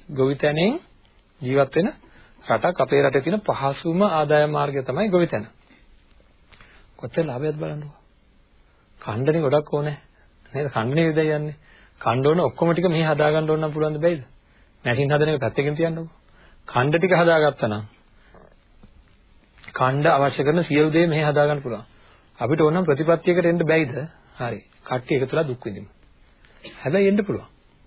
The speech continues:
හරිද? අපි ඔක්කොම දුක් විඳිමු. අපි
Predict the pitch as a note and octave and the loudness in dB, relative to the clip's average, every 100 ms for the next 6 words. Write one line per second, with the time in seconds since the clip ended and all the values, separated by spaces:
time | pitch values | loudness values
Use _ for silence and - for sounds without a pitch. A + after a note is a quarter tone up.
0 | _ - - D3+ E3+ B3 _ _ _ _ | _ -20 -14 -10 -8 -10 _ _ _ _
1 | _ _ _ _ C3 D#3 G#3 - A3 G#3 | _ _ _ _ -4 0 2 2 0 2
2 | E3 E3 F3+ A#2+ C3+ C4 - _ _ _ | 0 0 -2 0 -4 -6 -10 _ _ _
3 | - - G#3 | -10 -8 -8